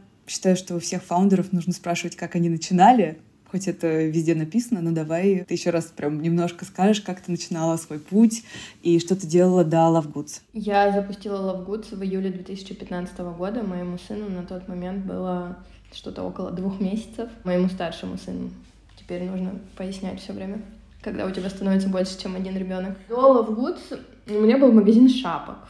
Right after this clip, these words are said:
Speaker 2: Важно сказать, что я из Омска, из Сибири, родилась в городе Омске. Там зимой минус тридцать пять.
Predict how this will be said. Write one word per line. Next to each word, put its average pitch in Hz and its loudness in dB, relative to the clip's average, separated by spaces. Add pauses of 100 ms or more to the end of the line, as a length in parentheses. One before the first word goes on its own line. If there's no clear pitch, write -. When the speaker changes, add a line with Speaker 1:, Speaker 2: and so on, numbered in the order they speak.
(440)
Speaker 2:
Важно 202 6 (120)
сказать, 196 -4
что - -14
я 202 -4
из 185 2
Омска, 185 -8
из 214 -8
Сибири, 180 -6
родилась 190 -6
в 202 -10
городе 190 -8
Омске. 180 -6
Там 190 -8
зимой 185 -4
минус 190 -2 (140)
тридцать 196 -10
пять. 180 -12